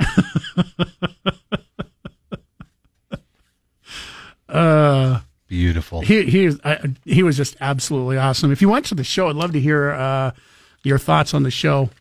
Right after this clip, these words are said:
Speaker 2: Friday and Saturday night, Nampa Civic, uh, Center. But they were great. Uh, appreciated having them on, and congratulations to all of our winners. We gave away a bunch of tickets.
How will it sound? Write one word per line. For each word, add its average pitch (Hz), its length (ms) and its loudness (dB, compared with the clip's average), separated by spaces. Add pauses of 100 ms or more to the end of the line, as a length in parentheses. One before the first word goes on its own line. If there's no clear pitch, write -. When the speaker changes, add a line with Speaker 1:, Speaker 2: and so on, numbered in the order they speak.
(140)
Speaker 2:
Friday 139 340 2
and 123 100 0
Saturday 135 420 0
night, 131 220 2
Nampa 143 300 2
Civic, 135 500 0
uh, 131 260 2
Center. 135 320 2
But 143 200 0
they 196 120 4
were 175 120 4
great. 123 380 -4
Uh, 135 260 0
appreciated 135 500 2
having 131 240 2
them 135 140 4
on, 147 200 4
and 127 140 0
congratulations 156 800 0 (400)
to 196 100 2
all 226 160 4
of 196 100 0
our 196 140 2
winners. 220 340 2
We 196 60 0
gave 180 160 4
away 170 160 4
a 151 40 0
bunch 147 240 0
of 123 120 -2
tickets. 240 400 0